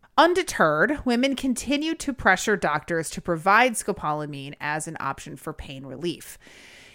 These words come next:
It's not that women were stupid or desperate to avoid discomfort, but rather that they wanted to have the right to choose their birth experiences for themselves.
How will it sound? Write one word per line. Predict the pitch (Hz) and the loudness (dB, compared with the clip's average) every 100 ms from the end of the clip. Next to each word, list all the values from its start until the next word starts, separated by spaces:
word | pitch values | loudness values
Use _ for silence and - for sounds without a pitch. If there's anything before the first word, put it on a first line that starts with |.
| - | -2
It's | 262 302 | 0 6
not | 359 427 | 4 4
that | 285 | 2
women | 262 233 196 | 2 2 4
were | 185 160 156 - | 4 4 -2 -8
stupid | - - 196 233 254 - - 180 - | -8 -4 0 0 2 -2 0 -6 0
or | 180 | 0
desperate | 151 175 240 - 196 165 - | 4 4 6 2 2 2 2
to | - 185 | 0 0
avoid | 160 160 147 | 2 -2 -2
discomfort, | 147 - 285 330 - 139 127 - _ - | -6 -6 -4 -4 -2 -2 -4 -10 _ -2
but | 262 | 0
rather | 214 302 370 415 | 4 6 6 6
that | 370 | 2
they | 330 | 0
wanted | 226 196 208 285 | 0 2 0 0
to | 285 | -4
have | 220 190 175 | 0 -2 0
the | 185 | -2
right | 160 - | -2 -4
to | - | -10
choose | 185 - - 320 311 180 180 | -8 -6 0 2 4 2 0
their | 190 196 | 2 0
birth | 208 170 160 156 | 0 0 -2 -2
experiences | 208 - - 139 143 143 165 160 | -6 -4 -6 -8 -8 -8 -8 -8
for | - 139 | -6 -8
themselves. | 131 139 143 - 269 - - - - | -6 -6 -2 0 0 0 -6 -6 -8